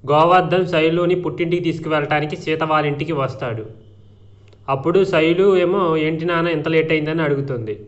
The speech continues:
"మీ అమ్మ వల్లే ఇంత లేట్ అయిందని" చెప్తాడు. ఇద్దరు బయలుదేరి వెళ్తుంటే సీత ఎదురవుతుంది.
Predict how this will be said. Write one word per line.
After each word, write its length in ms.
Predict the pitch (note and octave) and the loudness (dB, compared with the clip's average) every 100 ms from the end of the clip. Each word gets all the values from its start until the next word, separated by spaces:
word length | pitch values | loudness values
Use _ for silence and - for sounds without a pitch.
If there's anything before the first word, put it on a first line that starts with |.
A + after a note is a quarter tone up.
| - C3+ | -18 -6
"మీ 160 | C#3 | -2
అమ్మ 180 | D3 D#3+ | 0 0
వల్లే 300 | E3+ E3+ F3+ | 2 2 2
ఇంత 140 | E3 | 0
లేట్ 240 | D#3 D#3 D#3 | 0 0 0
అయిందని" 260 | D#3 D#3+ | 0 0
చెప్తాడు. 560 | D#3+ D3 - C3 A2+ A2+ - - - - - - - - - - | -2 -4 -4 -6 -6 -8 -14 -20 -20 -20 -20 -20 -20 -20 -20 -6
ఇద్దరు 240 | C#3 F3 F3+ | 0 2 4
బయలుదేరి 540 | E3 E3 E3+ E3+ E3+ | 4 4 4 2 2
వెళ్తుంటే 840 | D#3 D3+ D#3 D#3+ D#3 G#3 F#3 D#3 | 2 0 0 -4 -2 0 2 0
సీత 320 | C#3 - D#3+ E3 | -2 -2 0 2
ఎదురవుతుంది. 720 | D3+ D3+ C#3+ C3 A#2+ A2 | 0 2 0 -2 -6 -8